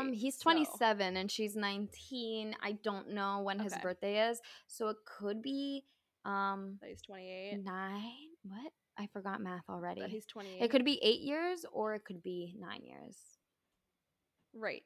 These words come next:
Speaker 1: depending on whether or not he's a summer birthday. <laughs>
Speaker 2: Right.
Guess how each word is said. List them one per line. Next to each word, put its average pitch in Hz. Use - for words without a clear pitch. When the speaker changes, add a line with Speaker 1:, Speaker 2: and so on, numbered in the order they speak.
Speaker 1:
depending 185
on 160
whether 185
or -
not 170
he's 214
a 185
summer -
birthday. -
<laughs> -
Speaker 2:
Right. 110